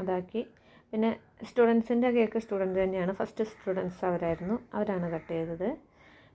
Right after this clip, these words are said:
പിന്നെ ഞങ്ങളെന്താ കുറേ പ്രോഗ്രാമുകളൊക്കെ വെച്ചിട്ടുണ്ടായിരുന്നു,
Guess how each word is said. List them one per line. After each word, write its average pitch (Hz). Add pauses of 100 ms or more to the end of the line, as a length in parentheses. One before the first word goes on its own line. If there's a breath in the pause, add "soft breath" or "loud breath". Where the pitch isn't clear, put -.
(160)
പിന്നെ 196
ഞങ്ങളെന്താ 269 (680 loud breath)
കുറേ 226 (640)
പ്രോഗ്രാമുകളൊക്കെ 208
വെച്ചിട്ടുണ്ടായിരുന്നു, 170